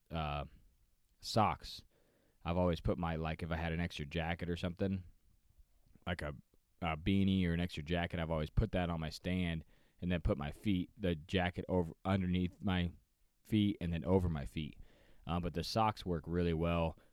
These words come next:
a little more compact than a hoodie or a light jacket down there. Um,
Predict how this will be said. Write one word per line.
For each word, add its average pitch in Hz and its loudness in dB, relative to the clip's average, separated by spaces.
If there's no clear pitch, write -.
a 107 -2
little 113 6
more 98 4
compact 87 0
than 82 0
a 80 -2
hoodie 92 2
or 80 0
a 80 -2
light 82 -2
jacket 85 -4
down 85 -2
there. 82 -4
Um, 76 -4